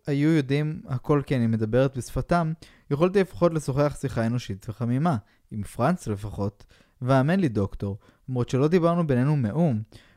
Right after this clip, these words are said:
היה הוא קרן האור היחידה בכל ימי שביעי, שכן יחסו החמים והכנה כלפיי, הם שעמדו לצידי ורק חיזקו בי את האמונה,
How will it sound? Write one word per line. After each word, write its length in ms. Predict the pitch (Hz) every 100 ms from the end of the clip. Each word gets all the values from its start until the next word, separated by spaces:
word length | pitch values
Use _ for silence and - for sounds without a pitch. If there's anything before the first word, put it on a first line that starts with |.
| _ _
היה 260 | 127 131 170 156
הוא 160 | 185 170
קרן 300 | - 170 170
האור 180 | 127 139
היחידה 520 | 139 113 - 110 170
בכל 300 | 151 123 151 143
ימי 260 | 117 120
שביעי, 460 | 117 113 98 98 90 - _ _ _
שכן 280 | - 127 131
יחסו 340 | 127 - 208
החמים 400 | 214 - 151 160 147
והכנה 380 | 127 - 143
כלפיי, 500 | 165 120 - 101 101 110 _ _ _ -
הם 180 | 185 190
שעמדו 440 | - 160 123 156
לצידי 420 | 165 165 123 151 165
ורק 240 | 131 131
חיזקו 380 | - 107 - 185
בי 140 | 185
את 120 | 170
האמונה, 500 | 123 113 113 123 165